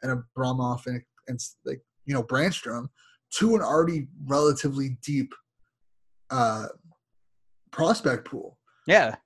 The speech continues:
Speaker 1: So, uh, like, p-, I hear people talking like, "Oh, Detroit and Ottawa, they're so similar." They are, but they're not, because – Detroit is starting from a-, absolute scratch. They don't
Speaker 2: Yeah,
Speaker 1: really
Speaker 2: listen up,
Speaker 1: have,
Speaker 2: Red Wings fans.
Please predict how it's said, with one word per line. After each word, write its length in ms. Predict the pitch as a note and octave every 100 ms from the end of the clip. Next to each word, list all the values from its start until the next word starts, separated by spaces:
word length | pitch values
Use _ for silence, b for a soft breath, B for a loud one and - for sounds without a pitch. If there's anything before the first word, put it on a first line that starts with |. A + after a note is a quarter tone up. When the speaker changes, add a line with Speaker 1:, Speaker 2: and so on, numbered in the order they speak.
| - -
Speaker 1:
So, 380 | F3 E3+ D#3+ - _ _ -
uh, 200 | F3 E3+
like, 220 | E3+ C#3
p-, 100 | A3+
I 140 | G3
hear 160 | G3 C4+
people 200 | A3 G#3
talking 220 | E3 D#3
like, 120 | C#3+
"Oh, 120 | C#3 C3+
Detroit 380 | B2+ - D3
and 80 | B2
Ottawa, 180 | C3+ C3+
they're 120 | B2+
so 160 | - B2+
similar." 380 | - D#3 C3 B2+ B B _ _ _ -
They 140 | D3+
are, 220 | D#3+ E3+ F#3
but 140 | E3+
they're 120 | C3+
not, 400 | B2+ E3+ C#3+ G#2+
because – 400 | C#3 C3+ D3 C3 - _ _ -
Detroit 460 | D#3 - G#3+ B3
is 140 | F3 -
starting 320 | E3 F3 D#3+
from 180 | C#3+ C3
a-, 320 | - D3 C#3+
absolute 500 | C#3+ D#3+ - C3 B2
scratch. 580 | - - - D3 B2+ -
They 120 | C#3
don't 100 | C#3+
Speaker 2:
Yeah, 60 | A3
Speaker 1:
really 180 | A3 D#3+
Speaker 2:
listen 260 | A3 - B3
up, 100 | E3
Speaker 1:
have, 80 |
Speaker 2:
Red 140 | C3 A2+
Wings 200 | A#2 -
fans. 380 | A2+ A2+ -